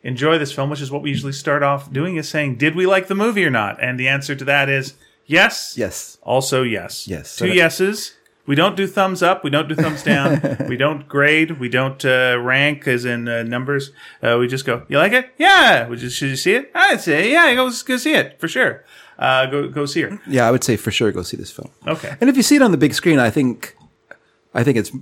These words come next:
Speaker 2: very worth it.
Speaker 1: It was a
Speaker 2: because
Speaker 1: nice experience with the
Speaker 2: it's very
Speaker 1: crowd. The crowd got
Speaker 2: Mm,
Speaker 1: into it,
Speaker 2: mm-hmm.
Speaker 1: and, uh, yeah, really, uh,
Speaker 2: Nice.
Speaker 1: really quite enjoyed it.
Speaker 2: It was funny. We were sitting after the movie was over. My daughters and I were, and my daughter's boyfriend were discussing the film, and I guess we were talking in such, uh,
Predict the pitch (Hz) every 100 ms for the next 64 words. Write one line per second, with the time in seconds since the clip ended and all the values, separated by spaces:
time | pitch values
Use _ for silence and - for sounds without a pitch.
0 | 131 - 127 127 110 107 107 - 165 180
1 | 202 214 214 180 - 175 165 147 143 143
2 | 135 127 131 131 127 135 147 135 131 127
3 | 123 117 113 120 120 123 113 131 139 139
4 | 113 113 113 110 110 107 117 113 120 120
5 | 117 113 98 117 131 - 123 117 107 107
6 | - 143 131 151 131 120 123 117 107 147
7 | 123 110 - 123 120 120 117 110 107 110
8 | 104 98 98 101 101 104 98 - _ _
9 | 104 95 95 98 - - 101 90 - _
10 | - _ - 110 104 98 113 104 113 107
11 | 104 104 135 117 113 104 - 113 98 98
12 | - _ _ _ - 120 143 151 131 113
13 | 131 123 123 110 - 120 - 131 - -
14 | 117 104 98 98